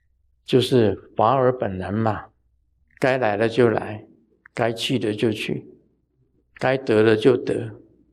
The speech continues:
该不得的就不得。物质上的东西就是这样，儿女也是这样子，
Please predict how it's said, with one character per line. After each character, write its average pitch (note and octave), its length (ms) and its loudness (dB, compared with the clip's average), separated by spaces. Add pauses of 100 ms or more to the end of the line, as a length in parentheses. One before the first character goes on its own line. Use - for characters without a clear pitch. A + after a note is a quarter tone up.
该 B2+ 160 0
不 C#3 140 -6
得 A2 260 -2
的 A2 100 0
就 A#2+ 160 2
不 - 140 -2
得。 - 420 -8 (160)
物 G3+ 160 6
质 A#2+ 220 2
上 B2 260 0
的 A2 60 -4
东 A#2 200 -2
西 A#2 120 0
就 A#2 180 2
是 A#2 80 2
这 A#2 160 0
样， A2 300 -2 (1300)
儿 B2 220 4
女 B2 260 2
也 G#2+ 100 2
是 B2+ 160 0
这 C#3 140 2
样 B2+ 220 -2
子， - 180 -16